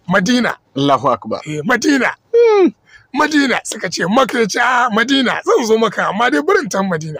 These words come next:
Speaker 2: Mad-, Munawwara kenan.
Speaker 1: Eh, shi ne wannan, Allah ya mutu ma, fadar bege ne. Shi ne, shi ne yake ba da kisa cewa yana dirarsa a Makka.
Speaker 2: Mm.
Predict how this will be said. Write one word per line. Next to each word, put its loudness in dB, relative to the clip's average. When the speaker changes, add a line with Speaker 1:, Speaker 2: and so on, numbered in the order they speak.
Speaker 2:
Mad-, -4
Munawwara 0
kenan. -2
Speaker 1:
Eh, -6
shi -8
ne -2
wannan, -2
Allah 0
ya 2
mutu -4
ma, 0
fadar 2
bege 2
ne. -14
Shi -12
ne, -4
shi -14
ne -6
yake -8
ba 0
da -6
kisa -10
cewa -6
yana 2
dirarsa 0
a -2
Makka. -2
Speaker 2:
Mm. 2